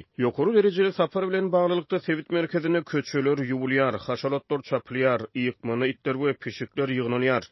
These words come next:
öýsiz adamlar çet sebitlere ugradylýar. Ýöne taýýarlyk işleri bular bilen çäklenmeýär.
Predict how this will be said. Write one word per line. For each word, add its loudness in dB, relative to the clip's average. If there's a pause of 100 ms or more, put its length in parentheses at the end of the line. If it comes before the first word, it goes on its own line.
öýsiz 2
adamlar 2
çet -4
sebitlere -2
ugradylýar. 2 (120)
Ýöne 2
taýýarlyk 0
işleri -2
bular 0
bilen -2
çäklenmeýär. 0